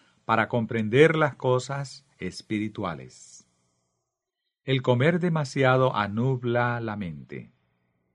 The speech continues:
Se pueden oír las palabras más preciosas sin apreciarlas.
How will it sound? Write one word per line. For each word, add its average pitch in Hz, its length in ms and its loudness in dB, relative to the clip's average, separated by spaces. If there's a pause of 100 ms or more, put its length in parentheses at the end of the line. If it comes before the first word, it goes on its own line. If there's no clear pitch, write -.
(460)
Se 110 200 -8
pueden 110 340 0
oír 139 360 6
las 131 180 4
palabras 127 460 2
más 147 380 4
preciosas 131 840 -4 (280)
sin 127 280 -2
apreciarlas. 95 1080 -6